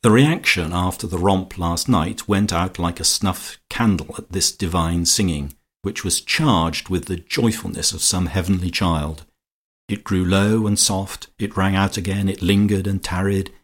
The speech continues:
it quickened into the ultimate triumph. No singing could have been simpler, but that simplicity could only have sprung from the highest art.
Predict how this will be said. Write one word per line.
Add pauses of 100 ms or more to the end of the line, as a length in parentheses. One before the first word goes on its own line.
it
quickened
into
the
ultimate
triumph. (720)
No
singing
could
have
been
simpler, (320)
but
that
simplicity
could
only
have
sprung
from
the
highest
art.